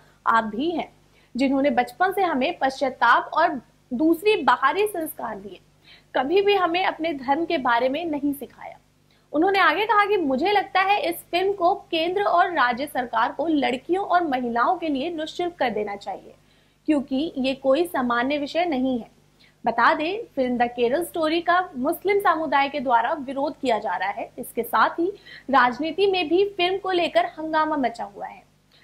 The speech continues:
बता दें कि फिल्म में केरल की बत्तीस हजार महिलाओं के जबरन धर्मांतरण कराने और आईएसआईएस में शामिल कराने की कहानी दिखाई गई है। फिल्म में प्रदर्शित की गई इस कहानी को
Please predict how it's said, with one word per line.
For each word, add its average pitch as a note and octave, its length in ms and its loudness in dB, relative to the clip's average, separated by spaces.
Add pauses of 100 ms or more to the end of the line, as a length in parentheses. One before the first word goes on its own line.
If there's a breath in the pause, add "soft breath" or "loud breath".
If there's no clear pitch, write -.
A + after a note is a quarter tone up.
(120 soft breath)
बता D4+ 280 4
दें G#4 100 -4
कि G#4 120 -4
फिल्म G4 260 -2
में F4 160 0
केरल C#4 360 0
की D4+ 160 -4
बत्तीस D#4 580 -2
हजार C#4 340 2
महिलाओं D#4 440 0
के D4+ 220 -4
जबरन C4 440 -2
धर्मांतरण B3+ 680 -2
कराने B3+ 440 0
और - 300 -4
आईएसआईएस A#3 880 -2 (140)
में D4+ 160 -2
शामिल C#4 460 0
कराने E4 380 0
की C#4 120 -6
कहानी B3 440 -10
दिखाई B3+ 380 -6
गई G3 280 -6
है। - 100 -18 (600 soft breath)
फिल्म C#4 160 4
में C4+ 140 2
प्रदर्शित A#3+ 520 0
की A#3+ 120 -4
गई A3+ 200 -2
इस - 280 -12
कहानी A#3+ 440 0
को E4+ 180 -6